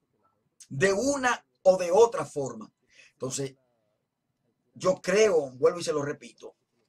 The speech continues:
que estamos jugando con candela. Haití es un pueblo que lo perdió todo. Todo.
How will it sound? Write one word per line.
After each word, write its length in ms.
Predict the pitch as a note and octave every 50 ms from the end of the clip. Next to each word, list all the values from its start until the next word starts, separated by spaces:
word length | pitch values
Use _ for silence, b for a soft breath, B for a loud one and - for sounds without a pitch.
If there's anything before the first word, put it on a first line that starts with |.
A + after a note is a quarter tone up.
| _ -
que 100 | D#3+ D#3
estamos 300 | - F#3+ F#3+ G3 G#3+ F3+
jugando 360 | E3 F3 F#3 F#3 F#3 F3+ D3
con 120 | D#3+ D#3 C#3+
candela. 520 | D3 C#3 C3+ B2 A#2 - - - - _ _ _ _ _ _ _ _ _ _ _ - _ _ _ _ _ _ _ _ _ _ _ _ _ _ _ _ _ _ _ _ _ _ -
Haití 300 | D3+ D#3 D3 - G3+ A3
es 100 | G#3+ G#3
un 160 | G3+ F#3 -
pueblo 520 | F3+ G3 A3 A3+ A#3 A3 A3+ A3+ - - _ _ _ _ _ _ _ _ _ _ _ _ _ _ - -
que 100 | - D#3+
lo 140 | F3 -
perdió 480 | - F3 E3+ E3+ E3+ F3 F#3 G3+ F#3+ F#3
todo. 460 | - - G#3+ G3 E3+ C3+ A2+ F#2+ - _ _ _ _ _ _ _ _ _ _ _ _ _ _ _ b b b b b b b b _ _
Todo. 480 | - A#3+ B3 A#3 G#3+ - - - -